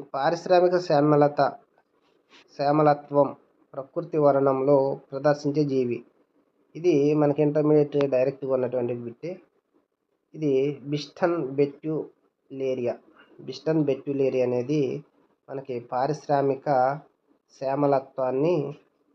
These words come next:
ప్రదర్శించే జీవి. నెక్స్ట్, ఇవి మనకి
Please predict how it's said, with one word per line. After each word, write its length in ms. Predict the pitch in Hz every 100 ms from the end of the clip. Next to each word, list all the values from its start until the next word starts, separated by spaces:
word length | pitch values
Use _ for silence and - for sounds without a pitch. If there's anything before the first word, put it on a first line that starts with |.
| _ _ _
ప్రదర్శించే 520 | 139 139 131 131 127
జీవి. 320 | 131 120 110 - _ _ _ _ _ _ _ _ _ _ _ _ _ _ -
నెక్స్ట్, 280 | 151 - 113 - _ _ _ _ _ _ _ _ _ _ _ _ _ _ _ _ _ _ _ _ _ _ _ _ -
ఇవి 200 | 170 147 143 - _ _ _ 151 143
మనకి 320 | 147 147 151